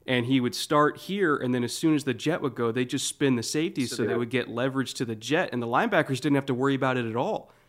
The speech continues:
Speaker 1: And there was nothing they could do. Like, once the jet was taken out of the equation, and obviously, you know, Sue's disrupting inside, the linebackers didn't even get blocked. All they had to do was, like, "I'm just gonna go to the C gap, and that's my guy." And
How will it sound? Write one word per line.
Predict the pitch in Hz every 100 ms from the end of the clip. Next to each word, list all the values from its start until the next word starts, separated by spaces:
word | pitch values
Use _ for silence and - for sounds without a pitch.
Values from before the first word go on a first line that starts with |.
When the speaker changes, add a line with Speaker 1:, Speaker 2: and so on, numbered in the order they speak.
| _ _
Speaker 1:
And | 165
there | 165
was | 147
nothing | 151 170 175 160
they | 160
could | 151 147 -
do. | 226 254 - _ _ _ _ _ _
Like, | 143 143
once | 147 190 -
the | 160
jet | 139 180
was | 170
taken | 156 175 160
out | 160
of | 151
the | 151
equation, | - 160 202 156 131
and | 123
obviously, | 123 135 135 139 123
you | 117
know, |
Sue's | 107 - 147 139
disrupting | 127 - 135 123
inside, | 135 165 135 - -
the |
linebackers | 156 254 247 185 170
didn't | 185 180
even | 175
get | 170 -
blocked. | 165 285 302 - _ _ _ _ -
All | 180 202
they | 220
had | 196
to |
do | 185 214
was, | 185
like, | 151 -
"I'm | 147 160
just | 160
gonna | 165 151
go | 139 156
to | 156
the | 160
C | 170 165
gap, | 135 123 -
and | 123
that's | 131 -
my | 135
guy." | 131 135 123 113 -
And | 127 110